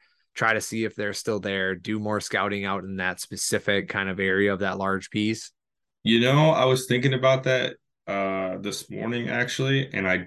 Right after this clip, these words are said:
Speaker 2: don't think I'm gonna put my cameras out there in July this year. I don't think I'm gonna do that anymore. I used to do that all the time. Um,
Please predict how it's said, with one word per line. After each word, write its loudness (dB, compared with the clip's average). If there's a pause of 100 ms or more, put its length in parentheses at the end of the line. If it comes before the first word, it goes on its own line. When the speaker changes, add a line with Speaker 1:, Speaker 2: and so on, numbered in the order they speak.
(120)
Speaker 2:
don't 0
think -2
I'm 0
gonna -2
put -8
my -2
cameras -2
out -2
there 0
in -2
July -4
this -6
year. -4 (1300)
I -2
don't 4
think 6
I'm 6
gonna 4
do 2
that 0
anymore. -6 (140)
I 2
used 6
to 4
do 6
that 6
all 8
the 4
time. 2 (540)
Um, 2